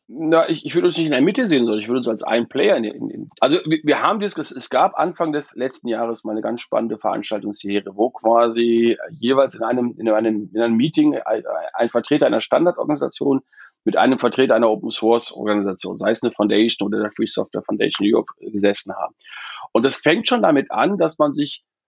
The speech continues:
ähm, dass man das Wort Open or Free, äh, im Wesentlichen das Wort Open komplett anders definiert.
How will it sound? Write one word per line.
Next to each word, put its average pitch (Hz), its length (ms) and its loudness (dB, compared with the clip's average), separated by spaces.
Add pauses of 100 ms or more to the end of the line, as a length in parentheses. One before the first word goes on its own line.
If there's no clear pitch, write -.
(200)
ähm, 127 500 0 (220)
dass 123 240 -2
man 139 120 -4
das 127 180 -6
Wort 131 340 -2
Open 180 440 2
or 117 220 -4
Free, 160 440 -6 (260)
äh, 123 140 4
im 113 100 -2
Wesentlichen 147 280 0
das 117 120 -6
Wort 120 200 -2
Open 147 280 2
komplett 143 400 -2
anders 151 280 0
definiert. 160 640 -4